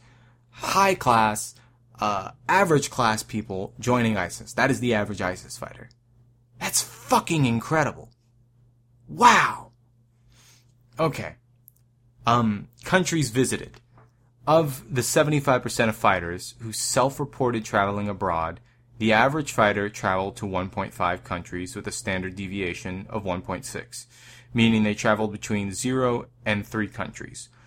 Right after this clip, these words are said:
Only eighty-nine of the fighters, three percent, reported traveling to more than five countries. Previous jihad experience. Eighty-two percent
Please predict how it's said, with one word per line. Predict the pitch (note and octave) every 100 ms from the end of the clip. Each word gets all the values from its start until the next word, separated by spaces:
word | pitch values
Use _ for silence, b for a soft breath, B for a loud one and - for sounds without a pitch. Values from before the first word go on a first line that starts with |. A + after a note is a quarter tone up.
| b b _
Only | D3+ F#3+ F#3+ F#3 -
eighty-nine | D3 D#3 E3 C#3+ B2 A#2 C3
of | B2 A#2+
the |
fighters, | B2+ G#2+ F2+ F2+ A2 - -
three | - A#2
percent, | A#2 - G2+ F#2
reported | - G#2+ A2+ G2+ G2
traveling | - F#2+ F2+ F2 F2 F#2+ - b b
to | - A2+
more | G#2+ G#2
than | G2+ G2+
five | G2 F2 F2+ F#2 - _ _
countries. | - G#2+ - - - - - _ _ _ _ _ _ - _ _ _ _ _ _ _ _ _ _ _ _ _ _ _ -
Previous | - E3 F3 F3 D#3+ -
jihad | - B2+ A2 G2+ G2+ G2
experience. | A2 - - G2 F2 - - - - b b b b b b _ -
Eighty-two | E3+ G#3 A#3+ A3 - D#3+
percent | D3 C#3+ - - F#2+ F#2+